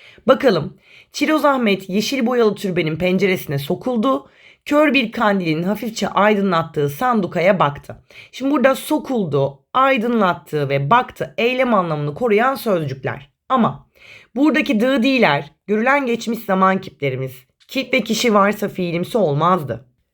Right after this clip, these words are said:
Ama aydınlattığı sözcüğünde aydınlatmak fiilinden sonra şuradaki tı diye gelen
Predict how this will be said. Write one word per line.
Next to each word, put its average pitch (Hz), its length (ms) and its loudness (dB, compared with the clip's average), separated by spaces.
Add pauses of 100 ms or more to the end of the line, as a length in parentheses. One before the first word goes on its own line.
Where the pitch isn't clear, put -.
(240)
Ama 190 200 4
aydınlattığı 196 800 0
sözcüğünde 139 800 -4 (320)
aydınlatmak 226 760 0
fiilinden 247 540 0
sonra 208 720 0 (240)
şuradaki 240 720 -2 (200)
tı 202 320 4
diye 214 200 4
gelen 160 400 0